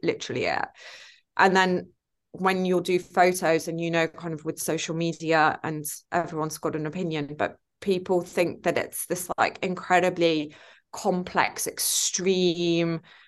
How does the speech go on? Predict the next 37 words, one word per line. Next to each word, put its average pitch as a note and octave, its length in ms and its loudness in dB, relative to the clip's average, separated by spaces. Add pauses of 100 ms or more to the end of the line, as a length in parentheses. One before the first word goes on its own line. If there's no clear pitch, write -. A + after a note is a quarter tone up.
(120)
process. - 1300 2 (420)
Um, E3 440 2
and F#3+ 180 2
it's - 160 0
really G#3 220 8
not. F#3 320 6
It's - 120 -4
just G#3 220 0
actually A#3 360 0 (180)
about D#3+ 380 6 (300)
being F#3 240 4
very E3 260 2
smart C3+ 880 0 (500)
and, F3 280 4 (320)
you F3 120 -4
know, D#3+ 80 0
having F3 400 0
the D3+ 80 -4
right E3 200 6
people E3+ 340 -4
around E3+ 520 2
you E3 140 -6
who E3 180 0
are E3 160 8
smart E3 420 -2
and F3 80 -6
who E3 140 -4
can E3 180 -8
guide D#3 360 4
you. C#3+ 240 -4
So, F3 220 4
you - 640 -4
know, F3+ 100 2
for F3 180 -10
me, G3 240 6
training F3+ 440 0
is E3+ 180 -4